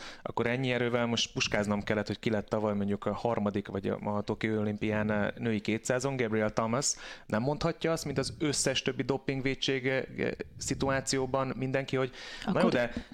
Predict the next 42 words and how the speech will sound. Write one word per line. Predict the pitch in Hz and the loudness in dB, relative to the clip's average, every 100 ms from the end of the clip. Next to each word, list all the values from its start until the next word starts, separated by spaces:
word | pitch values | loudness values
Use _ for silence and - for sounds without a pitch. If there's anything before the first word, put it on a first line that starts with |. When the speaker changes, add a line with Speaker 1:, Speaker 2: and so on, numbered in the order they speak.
| 127 | -2
Speaker 1:
az | |
elmúlt | 151 170 135 - | 0 2 2 2
tizenöt | - 156 107 104 | 0 2 2 2
évből | 110 110 113 | 2 2 2
elveszitek | 113 101 95 104 | 2 0 0 0
az | 107 | 2
eredményeket, | 113 104 101 98 98 107 - - - _ | 2 2 0 0 0 0 -2 -6 -20 _
korábban | - 110 104 101 107 | -2 2 2 2 0
érmeket, | 110 110 107 101 - 101 - 110 107 | 2 2 2 0 0 -2 0 0 2
világcsúcsokat, | 113 113 104 - 113 101 - - | 2 2 0 0 -2 -2 -2 0
stb. | 113 - 127 131 147 - - | -2 0 0 0 -2 -4 -14
Akkor | - 127 - 135 | -4 -4 0 0
most | 135 127 | 0 0
Krisztin | - 135 - 139 | 0 -2 -2 0
Boma, | 143 147 147 - - - - | 0 2 0 -4 -14 -14 -8
ö, | - 120 131 135 135 - - - - | 0 2 2 2 -2 -6 -12 -14 -6
egészen | 127 131 - 147 | -2 0 0 0
pontosan | 151 147 143 113 | -2 0 0 0
miért | 107 110 123 - | 2 2 0 0
is | 135 | 0
ezüstérmes | 139 139 - 135 196 | 0 0 0 4 4
Speaker 2:
Tartsa | 190 131 | 6 4
Speaker 1:
még | 196 | 6
Speaker 2:
meg. | |
Speaker 1:
mindig | 131 135 135 | 4 4 2
Tokióban, | 147 139 143 131 123 | 0 2 0 2 2
én | |
meg | 117 113 | 2 2
miért | 113 | 0
vagyok | 117 127 | 0 -2
bronzérmes? | 131 135 135 139 110 - | -2 -2 0 0 0 0
Tehát, | 117 117 | 0 2
hogy | 131 | 2
nem | 147 | 2
egy, | 151 117 | 2 0
nem | 139 | 0
egy | 127 | 0
kellemes | - 113 110 107 | 2 2 2 2
szituáció | 113 - 110 110 110 113 | 0 0 0 2 2 2
egyik | 127 120 | 0 2
oldalról | 113 113 113 107 | 2 2 2 2
se, | 104 - 139 | 2 0 0